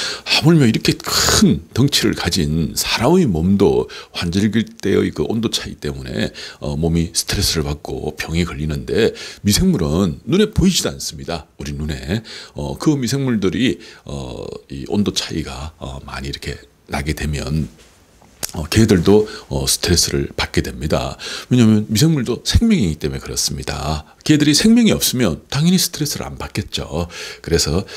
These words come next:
어, 여러분들 그 가정에서 발효를 할 때는,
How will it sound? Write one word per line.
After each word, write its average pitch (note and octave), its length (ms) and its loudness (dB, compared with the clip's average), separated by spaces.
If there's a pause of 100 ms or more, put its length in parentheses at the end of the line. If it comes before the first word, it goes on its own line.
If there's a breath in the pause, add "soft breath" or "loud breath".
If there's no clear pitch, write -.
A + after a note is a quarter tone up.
(200 loud breath)
어, C2 260 -4
여러분들 D#2 720 0
그 - 300 -4
가정에서 D#2 840 2
발효를 D2+ 280 0
할 B1+ 120 -8
때는, C#2+ 460 0